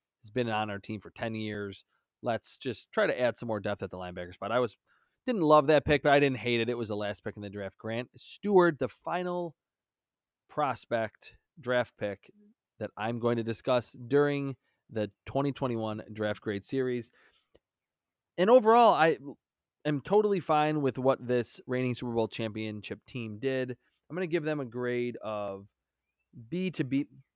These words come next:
B minus to B, somewhere in that range. I have a couple C's late, but a lot of B's. The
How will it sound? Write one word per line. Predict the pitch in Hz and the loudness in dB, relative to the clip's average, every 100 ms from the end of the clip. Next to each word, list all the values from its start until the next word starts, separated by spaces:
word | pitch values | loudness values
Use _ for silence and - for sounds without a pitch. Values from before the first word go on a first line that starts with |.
| 240 147 | -18 -6
B | 220 | -2
minus | 214 190 185 175 | 0 0 0 -2
to | - | -4
B, | 131 120 87 107 | -4 -4 -6 -8
somewhere | - 175 175 139 | -4 -2 0 -2
in | 139 | -4
that | 131 117 | -6 -6
range. | 127 123 | -6 -4
I | |
have | 143 | -4
a | 127 | -6
couple | - 127 113 | -8 -8 -8
C's | - 139 120 | -6 -6 -4
late, | 123 123 120 | -2 -2 -2
but | 107 | -4
a | |
lot | 110 131 143 | -2 2 2
of | 127 | 0
B's. | 127 127 123 - _ _ | -4 -4 -6 -10 _ _
The | - | -6